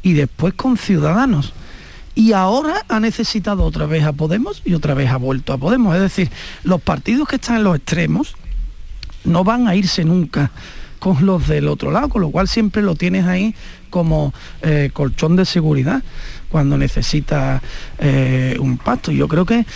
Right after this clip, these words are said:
la, el, el, la intención del P P en este sentido, con, estoy de acuerdo con Ana, era buscar la centralidad y, y llevar al pesoe a ese debate,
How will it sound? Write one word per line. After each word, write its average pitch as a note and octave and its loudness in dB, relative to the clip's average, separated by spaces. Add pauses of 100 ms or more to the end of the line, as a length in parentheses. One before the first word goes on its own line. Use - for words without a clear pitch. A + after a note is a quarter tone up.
(180)
la, D#3+ 2
el, D3+ 2
el, D#3 0
la E3+ 2
intención E3+ 2
del G3 2
P F#3+ -2
P G3+ 0
en A3+ 2
este F3 -2
sentido, G3+ 0
con, A3+ 0
estoy D#3+ -2
de E3 4
acuerdo E3+ 2
con E3 2
Ana, G3 2
era F#3+ 0 (260)
buscar D3+ 0
la E3 2
centralidad F3+ 2 (360)
y, C#3+ 0
y C#3 0
llevar B2+ 0
al D3+ 4
pesoe F3+ 0
a G#3+ 2
ese F#3 2
debate, F3+ 2